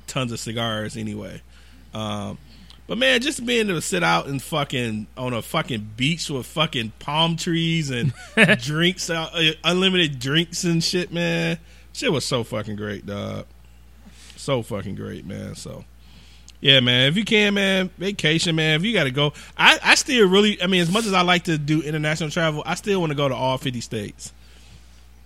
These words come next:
Speaker 1: And so,
Speaker 2: Yeah,
Speaker 1: I'm gonna
Speaker 2: I'm
Speaker 1: make that a,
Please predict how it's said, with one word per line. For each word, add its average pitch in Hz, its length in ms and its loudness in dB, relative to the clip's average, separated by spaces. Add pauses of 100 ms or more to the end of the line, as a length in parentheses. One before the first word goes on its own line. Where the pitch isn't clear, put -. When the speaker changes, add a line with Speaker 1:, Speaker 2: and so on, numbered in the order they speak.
(160)
Speaker 1:
And 123 140 2
so, 104 400 -2 (600)
Speaker 2:
Yeah, 262 340 4
Speaker 1:
I'm 156 60 2
gonna 202 220 6
Speaker 2:
I'm - 60 2
Speaker 1:
make 131 200 6
that 123 180 0
a, 113 140 -2